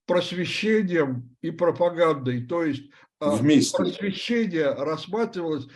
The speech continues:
Speaker 1: как подчиненная пропаганде задача, понимаете? То есть пропаганда через просвещение. Вот
Speaker 2: Ну
Speaker 1: так
Speaker 2: да.
Speaker 1: получалось.
Speaker 2: То есть
Speaker 1: И
Speaker 2: просвещение
Speaker 1: соответственно
Speaker 2: фактически это было подразделением
Speaker 1: Да,
Speaker 2: пропаганды.
Speaker 1: подраз-, то совершенно верно. Это часть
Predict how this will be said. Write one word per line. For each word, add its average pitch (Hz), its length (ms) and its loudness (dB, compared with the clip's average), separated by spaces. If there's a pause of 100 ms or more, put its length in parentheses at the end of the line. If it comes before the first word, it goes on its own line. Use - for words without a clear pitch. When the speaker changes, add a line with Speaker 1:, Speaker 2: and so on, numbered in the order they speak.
(120)
Speaker 1:
как 185 280 -2
подчиненная 185 880 -2
пропаганде 160 840 -4
задача, 123 600 -8 (280)
понимаете? 110 720 -8 (400)
То 165 80 2
есть 160 200 0
пропаганда 170 800 2
через 165 360 -2
просвещение. 123 1000 -8 (960)
Вот 127 200 2
Speaker 2:
Ну 104 60 2
Speaker 1:
так 131 200 4
Speaker 2:
да. 98 60 -6
Speaker 1:
получалось. 110 680 -2 (140)
Speaker 2:
То 151 60 6
есть 175 200 2
Speaker 1:
И 180 40 4
Speaker 2:
просвещение 170 280 6
Speaker 1:
соответственно 185 400 2
Speaker 2:
фактически 160 680 -4 (100)
это 151 420 0
было 143 460 -4
подразделением 175 840 0
Speaker 1:
Да, - 20 -20
Speaker 2:
пропаганды. 160 580 0
Speaker 1:
подраз-, 160 540 2
то 156 100 4
совершенно 185 560 -2
верно. 160 320 0
Это 147 240 -4
часть 190 320 -2